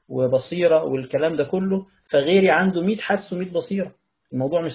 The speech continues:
صعب، يعني التأليف مش صعب. آه، فإذا نحذر من هذا. فشوفوا أهمت ماذا فعلوا، قال لك: "ده نوح"، شوف بقى إيه، بدأوا يقروا بقى سي-،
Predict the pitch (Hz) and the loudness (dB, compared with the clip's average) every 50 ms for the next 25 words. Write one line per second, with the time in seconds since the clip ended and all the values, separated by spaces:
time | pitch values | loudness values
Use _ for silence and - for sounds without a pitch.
0 | - - 190 180 170 160 156 151 147 143 143 151 131 147 180 190 - 180 160 - | -2 0 2 2 4 2 0 -2 -2 -4 -2 -4 -2 -2 -2 -4 -6 -6 -8 -6
1 | - - 180 160 139 123 - _ _ _ _ _ _ _ _ _ _ _ _ _ | -2 -2 -2 -2 -2 -6 -12 _ _ _ _ _ _ _ _ _ _ _ _ _
2 | _ _ _ _ _ _ _ _ - 135 123 123 123 - 139 175 202 190 185 180 | _ _ _ _ _ _ _ _ -2 0 0 0 0 0 0 0 0 2 2 0
3 | 175 170 143 - _ _ _ _ _ _ _ _ _ _ _ _ _ _ _ _ | 0 0 -6 -16 _ _ _ _ _ _ _ _ _ _ _ _ _ _ _ _
4 | - 151 180 180 185 151 139 139 127 123 127 120 117 113 104 95 - _ _ _ | -2 -2 -2 0 0 0 0 0 0 0 -4 -6 -6 -6 -8 -10 -10 _ _ _
5 | _ _ _ _ _ - - - 247 240 - 233 208 196 226 233 226 220 214 214 | _ _ _ _ _ -6 -4 -2 -2 0 2 4 4 4 4 2 2 0 -2 -4
6 | - - _ _ _ - 170 180 190 170 175 160 - 208 190 185 202 190 185 - | -8 -20 _ _ _ -6 -2 -2 0 2 0 0 0 -2 -2 -2 -2 -2 -2 -2
7 | 185 185 175 160 151 147 151 151 175 214 233 214 - - - _ _ _ _ _ | -2 -2 -2 -4 -4 -6 -8 -6 -4 -4 -4 -4 -4 -8 -16 _ _ _ _ _
8 | _ _ _ _ _ - 170 156 160 185 175 185 185 185 180 - - 180 165 180 | _ _ _ _ _ -12 -10 -4 -2 -2 -2 0 -2 -4 -4 -4 -6 -4 -2 0
9 | 185 185 180 170 175 180 180 165 170 165 160 156 160 170 160 | 0 0 0 0 -2 0 4 4 4 4 4 0 -2 -4 -8